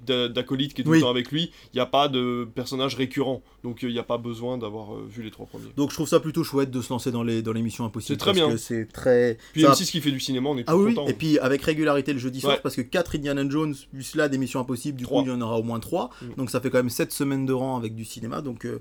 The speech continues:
Speaker 1: En se disant
Speaker 2: donc
Speaker 1: qu'ils vont peut-être passer les trois premiers une fois la sortie de
Speaker 2: c'est,
Speaker 1: celui-là
Speaker 2: c'est
Speaker 1: fait,
Speaker 2: pas
Speaker 1: c'est pas
Speaker 2: impossible.
Speaker 1: impossible.
Speaker 2: Ou les caler sur W neuf.
Speaker 1: Ouais.
Speaker 2: Enfin, c'est, ça peut être, euh, ça peut être éventuellement ça aussi. Euh, donc, Amio, mon seigneur, on arrive, euh, toujours, euh, sur C huit, on continue la saga donc Amio.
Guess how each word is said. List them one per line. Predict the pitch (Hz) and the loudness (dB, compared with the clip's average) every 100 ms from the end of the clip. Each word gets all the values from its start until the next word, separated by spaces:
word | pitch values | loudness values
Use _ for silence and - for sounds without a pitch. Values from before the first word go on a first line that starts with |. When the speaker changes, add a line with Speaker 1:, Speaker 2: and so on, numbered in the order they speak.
| - | -10
Speaker 1:
En | 135 | -8
se | 123 | -2
disant | 135 | 2
Speaker 2:
donc | 180 | 2
Speaker 1:
qu'ils | 156 | 2
vont | 127 | -2
peut-être | 135 127 | -2 -4
passer | 123 151 | 0 0
les | 139 | 0
trois | - 143 135 | -2 -2 0
premiers | - 135 143 | 0 2 4
une | 143 | 2
fois | 139 120 | 0 -2
la | |
sortie | 120 120 139 | -2 -8 -6
de | |
Speaker 2:
c'est, | - | 0
Speaker 1:
celui-là | 131 127 131 | 2 2 2
Speaker 2:
c'est | 131 131 | 2 6
Speaker 1:
fait, | |
Speaker 2:
pas | 143 139 | 8 8
Speaker 1:
c'est | 139 | 4
pas | 131 | 4
Speaker 2:
impossible. | 151 131 | 2 2
Speaker 1:
impossible. | 127 143 117 | 0 0 2
Speaker 2:
Ou | 147 | 2
les | 139 | 4
caler | 143 139 | 4 4
sur | 139 | 2
W | 131 135 131 | 0 0 0
neuf. | 135 139 139 | 0 -2 0
Speaker 1:
Ouais. | 123 131 - - | 2 2 -2 -6
Speaker 2:
Enfin, | 123 | -6
c'est, | 120 123 123 71 | -2 -2 -2 -8
ça | - 117 | -6 -4
peut | 131 | -2
être, | 127 - | -2 -2
euh, | 113 113 98 - | -2 -2 -6 -10
ça | - 120 | -6 -2
peut | 147 | 0
être | 151 | 0
éventuellement | 131 131 - - - 143 135 | -2 -4 -8 -8 -2 -2 -2
ça | 190 185 | 0 0
aussi. | 170 233 - - - - 151 | 0 -4 -6 -12 -14 0 8
Euh, | 147 143 | 10 10
donc, | 147 190 196 | 8 6 6
Amio, | 180 180 | 4 4
mon | 160 143 | 2 0
seigneur, | - 156 160 180 165 | 2 2 4 2 2
on | 135 | 0
arrive, | 127 127 | -2 -2
euh, | 123 120 120 120 120 117 | -2 -2 -4 -4 -6 -8
toujours, | - 131 131 123 | -8 -6 -4 -4
euh, | 120 120 | -6 -8
sur | - 127 | -10 -6
C | 123 | -6
huit, | 135 135 | -6 -8
on | |
continue | 113 147 127 139 135 | -4 -4 -2 0 0
la | 120 | 0
saga | 123 120 127 | -2 -2 -4
donc | 127 123 | -4 -2
Amio. | 123 143 170 208 | -2 2 4 2